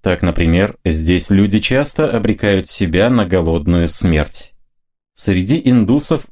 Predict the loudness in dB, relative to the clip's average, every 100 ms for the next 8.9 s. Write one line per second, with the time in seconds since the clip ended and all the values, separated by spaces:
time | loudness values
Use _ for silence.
0 | -2 0 0 0 -2 -2 -2 -2 -2 -4
1 | -2 0 2 2 2 0 0 0 0 -2
2 | -2 -2 -2 0 2 2 0 -2 -2 -2
3 | 0 0 -2 -4 -2 0 0 0 -2 -2
4 | -2 0 0 2 0 0 -2 -2 0 0
5 | 0 0 0 -2 -4 -14 _ _ _ _
6 | _ _ -6 -2 -2 0 0 2 2 0
7 | -2 -4 -4 -2 0 2 0 0 -2 -2
8 | -4 -6 -4 0 0 2 2 0 -6